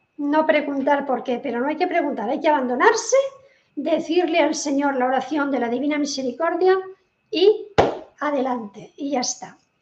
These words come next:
Como os decía, como os decía, la fragancia esta, bueno, la verdad, sigo teniendo en la mesa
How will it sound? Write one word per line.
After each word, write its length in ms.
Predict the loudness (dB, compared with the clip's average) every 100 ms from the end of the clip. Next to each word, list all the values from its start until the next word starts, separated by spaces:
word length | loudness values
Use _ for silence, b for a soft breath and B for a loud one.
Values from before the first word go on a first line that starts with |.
| _ b b b b b _ _
Como 160 | 6 8
os 160 | 8 8
decía, 540 | 6 6 4 6 6 4 0 -2 -4
como 160 | -2
os 120 | -2
decía, 560 | 0 -2 -2 -2 0 0
la 120 | -2
fragancia 560 | -2 -4 -2 -4 -4 -4
esta, 180 | -2 -2
bueno, 180 | -2 -2
la 100 | -2
verdad, 240 | -2 -6
sigo 560 | -8 -8 -4 2 4 4
teniendo 500 | 2 2 4 6 8
en 160 | 8
la 140 | 6 4
mesa 340 | 2 2 2